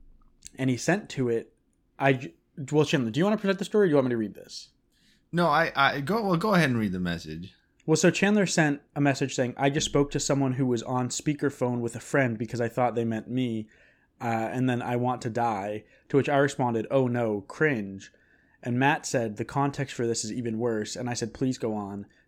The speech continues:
Speaker 1: to which Chandler replied, "You know what? Ask me about it on the podcast." And I
Speaker 2: And here
Speaker 1: said,
Speaker 2: we are.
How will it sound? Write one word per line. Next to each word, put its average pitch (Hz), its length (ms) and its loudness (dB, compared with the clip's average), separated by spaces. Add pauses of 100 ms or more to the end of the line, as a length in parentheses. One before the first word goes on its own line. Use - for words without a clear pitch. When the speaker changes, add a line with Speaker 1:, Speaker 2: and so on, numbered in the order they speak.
Speaker 1:
to 123 80 0
which 113 160 -4
Chandler 165 300 2
replied, 120 420 -2 (140)
"You 127 120 0
know 170 160 4
what? 165 340 4
Ask 151 280 0
me 151 80 0
about 143 180 2
it 135 80 2
on 120 100 -2
the 120 60 -4
podcast." 90 720 -8 (460)
And 110 80 -6
I 135 60 2
Speaker 2:
And 151 100 2
here 104 140 0
Speaker 1:
said, 92 40 -2
Speaker 2:
we 87 160 -4
are. 82 220 -12